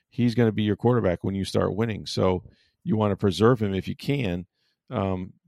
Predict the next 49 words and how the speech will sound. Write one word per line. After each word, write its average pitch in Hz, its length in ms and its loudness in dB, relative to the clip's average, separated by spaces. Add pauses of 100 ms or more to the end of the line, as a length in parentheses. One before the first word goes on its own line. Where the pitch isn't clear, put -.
(120)
but - 200 4 (440)
y-, 113 220 -8
you 117 160 2
know, 92 60 2
you're 98 140 0
gonna 107 200 4
play 120 260 0
him 98 120 -2
because 98 320 0
he's, 104 220 -2
he 110 300 0
is 101 160 0
the 98 160 2
man. 98 400 -4 (140)
And 90 300 -6 (540)
I 107 60 0
think 127 140 2
that's 110 240 2
different. 135 500 -2
I, 113 220 -6
I, - 80 -10 (340)
I 123 80 0
do 135 200 4
think 131 220 0
there'll 123 120 2
be 113 120 -4
guys 110 340 4
that'll 104 160 -2
be 101 120 -4
disappointed 107 600 -2
if 95 80 -4
Fields 104 280 0
doesn't 98 280 -2
start, 104 220 2
and 107 80 -4
they've 98 120 -4
already 95 140 2
said 92 220 -2
that 92 280 -6
Dalton 92 320 2
is. 107 280 -2 (640)
But 117 240 4
the 131 80 4
other 175 120 4
thing 190 160 2
for 117 80 4
the 101 80 6
coaches 101 520 2
is, 90 260 -2